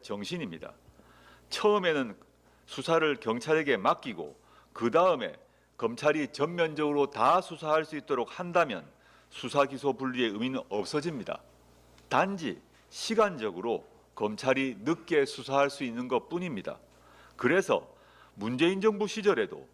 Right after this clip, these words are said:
그 범위를 한정하고 특정한 바 있습니다. 하지만 윤석열과 한동훈 검찰은 등 그 한 글자를 악용해서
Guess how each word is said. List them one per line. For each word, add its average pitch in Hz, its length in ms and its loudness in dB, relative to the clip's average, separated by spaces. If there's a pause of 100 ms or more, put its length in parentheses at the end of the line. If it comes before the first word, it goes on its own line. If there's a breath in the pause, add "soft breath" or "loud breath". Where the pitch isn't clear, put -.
그 135 380 0
범위를 117 540 0 (320 loud breath)
한정하고 143 880 0
특정한 175 500 -2
바 101 120 2
있습니다. 80 420 -14 (560 loud breath)
하지만 131 500 2 (720 loud breath)
윤석열과 180 800 2
한동훈 170 540 -6
검찰은 139 540 0 (420 soft breath)
등 156 420 0 (300)
그 147 320 0
한 202 360 -2
글자를 147 520 2
악용해서 113 680 0